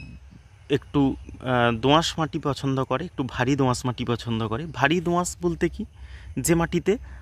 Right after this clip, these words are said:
মাটির পরিমাণ বেশি, বালির পরিমাণ কম। আর বেলে দোআঁশ বা হালকা দোআঁশ বলতে কি, যেখানটাতে বালির পরিমাণটা বেশি এবং মাটির পরিমাণটা কম। এ কিন্তু ভারী দোআঁশ মাটি পছন্দ করে, অর্থাৎ যেখানে বালির ভাগটা কম, মাটির ভাগটা বেশি।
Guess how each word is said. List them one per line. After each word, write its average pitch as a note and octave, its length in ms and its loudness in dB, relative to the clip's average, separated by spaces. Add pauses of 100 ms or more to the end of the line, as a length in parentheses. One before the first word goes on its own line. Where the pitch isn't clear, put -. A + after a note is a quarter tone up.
(120)
মাটির C#3 360 6
পরিমাণ A#2 520 2
বেশি, - 280 -6 (880)
বালির C3 360 4
পরিমাণ A2+ 420 -2
কম। - 180 -12 (600)
আর G2+ 120 -4 (100)
বেলে C#3+ 220 6
দোআঁশ F3+ 380 0
বা B2 200 -2
হালকা C3 360 2
দোআঁশ D#3 280 0
বলতে D#3 300 0
কি, E3+ 180 -8
যেখানটাতে C3+ 500 -4
বালির C3 360 4
পরিমাণটা D3 500 0
বেশি B2+ 320 -4 (380)
এবং C#3+ 240 -4 (420)
মাটির A#2+ 280 2
পরিমাণটা G#2 500 -2
কম। F2+ 180 -8 (600)
এ F#3 160 10
কিন্তু F3+ 320 0
ভারী C#3+ 240 6
দোআঁশ D3+ 340 0
মাটি D3 180 -6
পছন্দ A#2 380 -6
করে, G2 180 -6
অর্থাৎ C3+ 300 -6
যেখানে D3 300 2
বালির C3 360 2
ভাগটা C#3+ 340 -2
কম, D3+ 220 0
মাটির A#2 320 4
ভাগটা G#2+ 320 -6
বেশি। - 260 -12